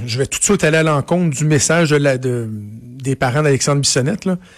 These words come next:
Je vais le qualifier de terroriste, parce que pour moi, dans ma tête, c'est clair, il n'y a aucune espèce de doute,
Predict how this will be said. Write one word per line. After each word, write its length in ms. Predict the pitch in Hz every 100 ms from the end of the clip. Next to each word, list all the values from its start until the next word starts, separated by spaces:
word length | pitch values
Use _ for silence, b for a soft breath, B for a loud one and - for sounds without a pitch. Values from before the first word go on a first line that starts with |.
| B B
Je 420 | - - 123 135
vais 80 | 143
le 80 | 139
qualifier 400 | 156 131 - 165
de 120 | 135
terroriste, 680 | - 160 139 131 123 175 -
parce 160 | 135
que 80 | 139
pour 180 | - 143
moi, 160 | 165
dans 180 | 175 165
ma 140 | 160 131
tête, 260 | 165 165
c'est 220 | - 147
clair, 360 | - 143 147 156
il 40 |
n'y 60 | 135
a 40 |
aucune 280 | 147 147 175
espèce 280 | 147 - 147
de 120 | 131
doute, 260 | 127 165